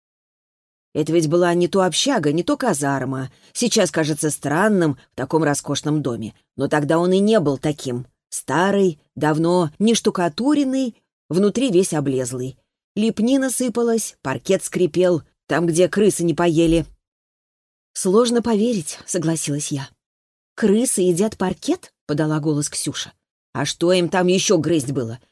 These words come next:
Даже крысам взять в тот дом было нечего. Немцы там жили после войны". "Те, что дом строили во дворе?"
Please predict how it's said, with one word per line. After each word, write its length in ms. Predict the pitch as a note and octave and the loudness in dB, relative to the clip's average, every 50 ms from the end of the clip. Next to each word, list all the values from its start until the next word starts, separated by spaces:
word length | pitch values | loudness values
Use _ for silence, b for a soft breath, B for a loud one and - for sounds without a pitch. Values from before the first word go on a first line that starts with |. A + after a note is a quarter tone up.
| _ _ _ _ _ _ _ _ - | _ _ _ _ _ _ _ _ -8
Даже 340 | C#3+ D#3 F3 G#3 G#3+ G#3 A#3 | -2 2 2 4 4 4 2
крысам 520 | - - F#3+ G#3+ C4+ D4 - - C4+ C4 | 2 4 4 4 4 4 2 0 0 0
взять 320 | A3+ F#3 D#3 F#3 A#3 B3 A3+ | 2 2 4 4 2 2 0
в 80 | - | -2
тот 260 | - A3+ A#3 A3 F#3 D#3+ | 2 4 4 4 4 4
дом 280 | E3+ G#3+ A#3+ G#3+ D3 | 2 2 2 2 2
было 160 | D3 F3 F#3+ | 2 2 2
нечего. 560 | D#3+ C#3 C#3 C#3+ C#3+ - - C3+ B2+ B2+ A#2+ - _ _ _ _ _ _ _ _ _ _ - | 2 2 0 0 -2 -2 -4 -4 -6 -6 -10 -12 _ _ _ _ _ _ _ _ _ _ -4
Немцы 400 | C#3+ D#3 F3+ G3 F#3+ E3+ - - | 0 2 2 2 2 0 -2 -2
там 180 | C#3+ E3 D3 D#3 | -2 0 0 0
жили 220 | D3 D3+ D3+ C3+ | 0 0 0 0
после 320 | B2+ - C#3 C#3 - D3+ C#3+ | -2 -4 -4 -4 -2 -2 -2
войны". 420 | C3+ C#3 D3 D3 C#3 C3 B2+ - _ _ _ _ _ _ _ _ _ _ _ _ _ _ _ _ | 0 0 0 0 0 -2 -6 -14 _ _ _ _ _ _ _ _ _ _ _ _ _ _ _ _
"Те, 200 | - - A#3 G#3+ | -4 0 0 0
что 220 | G3 - - G3+ | 0 2 0 0
дом 260 | F#3 E3+ F#3+ A3+ D#4 E4+ | 2 4 2 2 2 0
строили 420 | - - F4+ D4 F#3+ E3+ E3 F3 | 0 0 2 4 4 4 4 4
во 80 | E3+ F#3 | 2 2
дворе?" 380 | F3 F#3 A3 B3+ C#4 E4+ G4 | 2 0 0 0 0 0 -2